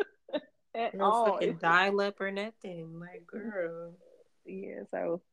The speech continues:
Speaker 1: long story long.
Speaker 2: <laughs>
Speaker 1: Um, I'm just, I'm, I'm not with it. Me personally, do whatever works for you. But me personally, I'm not with it. Um, yeah, you know, that's just it.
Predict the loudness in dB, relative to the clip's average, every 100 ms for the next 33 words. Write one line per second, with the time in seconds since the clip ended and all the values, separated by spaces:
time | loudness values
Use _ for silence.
0 | _ _ _ _ _ 0 2 0 2 4
1 | 6 6 4 2 -2 -6 _ _ _ _
2 | _ -12 6 8 8 6 _ -2 4 4
3 | 4 -4 0 2 2 0 0 -2 -10 -18
4 | -20 _ _ _ _ _ _ _ 4 6
5 | 6 4 0 0 0 2 2 2 4 6
6 | 6 6 4 4 2 0 0 2 8 6
7 | 6 2 2 2 4 6 6 6 4 0
8 | -2 -4 -2 -2 0 0 0 -2 0 0
9 | -2 -6 -6 -4 -2 -2 -2 -2 -4 -2
10 | -4 -6 _ _ _ _ _ _ -2 0
11 | 2 -2 -6 -8 -10 -14 _ _ _ _
12 | _ _ _ _ _ 0 2 4 4 2
13 | 2 4 4 2 0 0 0